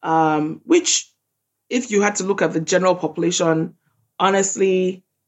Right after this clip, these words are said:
it's not that bad, um, because there's a need for the resources that they're collecting. But if you had to combine that with the amount of just the horrific situation that they live in and they work in, I mean, that, that dollar, dollar fifty is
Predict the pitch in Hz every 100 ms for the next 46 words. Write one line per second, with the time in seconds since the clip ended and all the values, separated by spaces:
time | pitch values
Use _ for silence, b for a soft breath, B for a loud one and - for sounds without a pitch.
0 | _ 202 214 240 269 269 202 151 151 160
1 | 285 359 - _ - 185 - 214 196 185
2 | 190 202 226 233 185 180 175 175 - 185
3 | - 170 160 160 - 160 160 160 220 226
4 | 247 _ _ _ _ _ _ _ _ -
5 | 320 311 254 254 - 202 180 196 208 185
6 | 175 175 170 170 170 175 170 185 180 190
7 | 202 196 - 160 160 170 - - _ 180
8 | 175 233 185 175 185 190 185 - - 180
9 | 175 180 175 170 - 151 160 165 160 190
10 | 160 156 156 156 165 160 156 170 233 -
11 | _ _ _ _ _ _ _ 185 202 190
12 | 202 - 214 220 202 175 180 185 180 180
13 | _ _ 170 170 175 180 170 - 175 170
14 | 151 151 147 156 - -